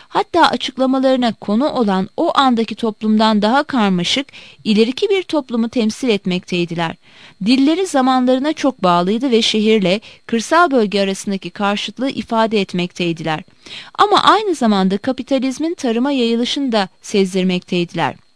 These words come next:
"Bırakınız yapsınlar, bırakınız geçsinler" formülü,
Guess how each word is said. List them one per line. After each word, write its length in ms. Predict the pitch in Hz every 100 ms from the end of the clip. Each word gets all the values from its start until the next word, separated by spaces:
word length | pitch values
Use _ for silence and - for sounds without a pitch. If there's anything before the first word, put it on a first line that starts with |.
| _ _ _ _ _ - _
"Bırakınız 540 | 277 349 415 311 311 247
yapsınlar, 640 | 226 214 - 220 180 - - - _
bırakınız 540 | 247 311 - 294 277 -
geçsinler" 640 | 202 196 - 254 202 175
formülü, 600 | - 180 170 160 - 294